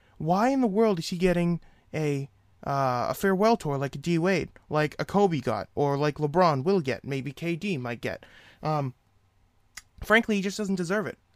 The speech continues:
I don't know why he thinks he does. I think that this is absolutely stupid. Um, he didn't do enough. And also, he never even played in an N B A Finals. I'm pretty sure that's a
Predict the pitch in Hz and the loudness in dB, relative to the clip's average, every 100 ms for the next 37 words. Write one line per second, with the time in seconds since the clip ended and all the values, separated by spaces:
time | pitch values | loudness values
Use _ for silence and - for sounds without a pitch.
0 | - 170 196 190 170 143 147 170 170 165 | -2 0 2 2 0 0 -2 -2 -4 -4
1 | 160 156 147 196 294 - _ - 156 147 | -4 -4 0 0 -2 -12 _ -10 -6 -6
2 | 143 143 135 - 147 151 160 151 - - | -4 -6 -6 -6 -4 -4 -4 -6 -6 -4
3 | 160 170 277 - - - - - 151 147 | -2 0 -4 -6 -16 -20 -18 -4 0 2
4 | 127 123 _ _ _ _ _ _ _ _ | 0 -4 _ _ _ _ _ _ _ _
5 | _ _ _ _ _ - - 233 311 202 | _ _ _ _ _ -8 -2 2 2 4
6 | 233 427 311 - - - - 277 392 247 | 4 4 2 -2 -12 -4 4 4 6 4
7 | 226 294 330 320 302 - 285 269 269 269 | 4 4 4 4 2 2 2 4 4 4
8 | 285 285 - 311 370 - - - _ _ | 2 0 2 2 0 -4 -14 -20 _ _
9 | _ _ _ - 208 247 - - 359 381 | _ _ _ -6 0 0 0 0 2 2
10 | - 311 247 220 190 | 2 4 6 4 2